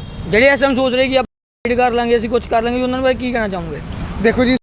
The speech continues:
Speaker 2: ਕਰਨਾ ਮਸਲੇ ਦਾ ਹੱਲ ਤਾਂ ਨਹੀਂ ਹੈ, ਠੀਕ ਹੈ, ਸਿਚੁਏਸ਼ਨ ਨਾਲ ਲੜੋ, ਠੀਕ ਹੈ, ਮਿਲੇਗਾ ਬਿਲਕੁਲ, ਵਾਹਿਗੁਰੂ ਜੀ ਮਿਹਰ ਕਰਨਗੇ, ਹੈ ਨਾ, ਉਹਨਾਂ 'ਤੇ ਵੀ ਮਿਹਰ ਕਰਨਗੇ, ਕੋਈ ਨਾ ਕੋਈ ਕੰਮ ਚਾਲੂ ਐਸੇ ਕਰਨ ਕਿ ਪਰਮਾਤਮਾ ਚਲੋ ਮਿਹਨਤ ਉਹਨਾਂ ਦੀ ਹੈ, ਰੰਗ 'ਤੇ ਫਲ ਪਰਾਊਗਾ ਪੂਰਾ।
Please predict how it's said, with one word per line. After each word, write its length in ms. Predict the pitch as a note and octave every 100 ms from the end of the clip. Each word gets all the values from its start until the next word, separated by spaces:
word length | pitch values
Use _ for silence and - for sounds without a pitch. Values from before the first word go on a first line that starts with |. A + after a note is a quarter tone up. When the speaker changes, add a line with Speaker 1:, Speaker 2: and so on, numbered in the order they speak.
| _ _ - B3
Speaker 2:
ਕਰਨਾ 280 | B3 B3
ਮਸਲੇ 340 | B3 G#3 A3 A#3
ਦਾ 120 | A#3+
ਹੱਲ 160 | G#3 F3+
ਤਾਂ 160 | G3
ਨਹੀਂ 200 | F#3 D#3+
ਹੈ, 80 | C#3+ C3 - - -
ਠੀਕ 180 | A3 A#3
ਹੈ, 80 | C4
ਸਿਚੁਏਸ਼ਨ 540 | B3 A3+ A3 G#3+ A#3+ A#3+
ਨਾਲ 180 | B3
ਲੜੋ, 340 | A3 G#3+ A#3+ B3+ - - - -
ਠੀਕ 200 | G#3+ A#3+
ਹੈ, 100 | B3+ - - -
ਮਿਲੇਗਾ 420 | G#3 A#3+ C#4+ C#4+ C#4
ਬਿਲਕੁਲ, 360 | A#3+ B3+ C#4+
ਵਾਹਿਗੁਰੂ 340 | B3 A3 A3+ B3
ਜੀ 120 | B3
ਮਿਹਰ 280 | A3 A3+ A#3
ਕਰਨਗੇ, 380 | A#3+ A3+ A#3
ਹੈ 80 | A3
ਨਾ, 100 | A#3+
ਉਹਨਾਂ 260 | A#3+ A3+ A#3+
'ਤੇ 100 | B3
ਵੀ 120 | B3
ਮਿਹਰ 220 | A3+ B3
ਕਰਨਗੇ, 440 | B3 A#3 A#3+ A#3+ A#3+
ਕੋਈ 180 | A3
ਨਾ 80 | A3+
ਕੋਈ 140 | A3+ A3+
ਕੰਮ 260 | A3+ A3
ਚਾਲੂ 280 | A3 A3 A3
ਐਸੇ 220 | G#3+ A3
ਕਰਨ 240 | A#3 A#3 A#3
ਕਿ 100 | B3
ਪਰਮਾਤਮਾ 580 | A3+ G3+ G3 G3 G#3+
ਚਲੋ 180 | A3 A3+
ਮਿਹਨਤ 360 | G#3 G3 G#3 B3
ਉਹਨਾਂ 360 | A#3 G3 G#3
ਦੀ 180 | G#3 A3
ਹੈ, 60 | A#3
ਰੰਗ 240 | G3 F3+
'ਤੇ 140 | F#3 G#3
ਫਲ 260 | F#3 E3+
ਪਰਾਊਗਾ 340 | D#3+ C#3+ D3 D3
ਪੂਰਾ। 260 | C#3 C3+